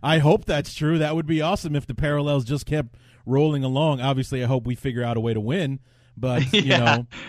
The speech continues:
Speaker 1: I, if, if we keep, you know, following the path of the, of the Rams, I'm hoping it leads to where it led you guys, uh, last year. But it's like,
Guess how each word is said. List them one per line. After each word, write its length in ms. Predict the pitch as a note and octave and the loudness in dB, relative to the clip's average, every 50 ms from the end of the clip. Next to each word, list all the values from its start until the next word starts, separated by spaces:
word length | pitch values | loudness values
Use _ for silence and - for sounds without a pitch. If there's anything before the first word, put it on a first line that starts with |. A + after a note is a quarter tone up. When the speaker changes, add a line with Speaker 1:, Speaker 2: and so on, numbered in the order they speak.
| - - - | -16 -10 -6
Speaker 1:
I, 140 | C3+ D#3 D#3 | -4 -4 -2
if, 240 | D#3 E3 D#3 - - | -2 -2 -2 -2 -4
if 120 | D#3 C#3+ | -6 -2
we 140 | B2+ D#3+ F#3+ | 0 0 0
keep, 320 | F3 - G3+ G3 F#3+ C#3 - - | 0 0 -2 -2 -2 -4 -6 -6
you 100 | D#3+ E3 | -4 -2
know, 140 | D3+ C#3 C3 | 0 -2 -2
following 460 | - - E3 D#3+ E3 E3 D#3+ D#3 D3+ | -2 -2 -2 -2 -2 -2 -2 -4 -4
the 80 | C#3+ - | -4 -6
path 420 | - D#3 D#3+ D#3+ D#3 D3 C#3 - - | -6 -6 -6 -4 -4 -4 -6 -6 -6
of 280 | - D3+ D#3+ C#3+ B2+ | -6 -6 -6 -6 -6
the, 300 | A#2+ C3+ B2+ B2+ B2 A#2 - _ _ _ _ - | -6 -4 -2 -2 -4 -6 -10 _ _ _ _ -12
of 220 | - C3 D3+ C#3 B2+ | -6 -6 -6 -4 -4
the 80 | C3 | -4
Rams, 420 | A#2+ B2 C#3+ E3+ E3+ D#3 C#3 C3+ A#2+ | -2 -2 -2 -2 -2 -2 -2 -2 -2
I'm 140 | C3+ C3 | -2 0
hoping 300 | C3 C3+ C#3+ C3+ B2+ C#3 | 2 2 2 2 2 0
it 120 | C#3 C3 A#2 | -2 -2 -2
leads 300 | B2+ C3+ C#3 C3 A2+ - | 0 0 0 0 -2 -4
to 80 | - C3 | -6 -2
where 140 | A#2+ C3 B2+ | -2 -2 -2
it 80 | B2 | -2
led 200 | B2 B2+ B2+ A#2 | -2 -4 -4 -4
you 120 | A2+ D3 D3+ | -4 -4 -4
guys, 480 | A#2+ A#2+ A2 G#2 G#2 G#2 - - - - | -4 -4 -4 -4 -4 -6 -8 -12 -12 -6
uh, 340 | A#2 A2 A2 G#2 G#2 G#2 - | -4 -2 -2 -2 -2 -4 -6
last 400 | A2+ A#2 A#2+ A2+ A2 - - - | -8 -8 -8 -8 -8 -10 -8 -6
year. 180 | F#3 F#3+ D3+ - | -4 -4 -4 -2
But 140 | G2+ A2+ A2+ | -2 -4 -6
it's 140 | A2 - | -6 -6
like, 240 | - B2+ A#2 A2 - | -6 -6 -6 -6 -8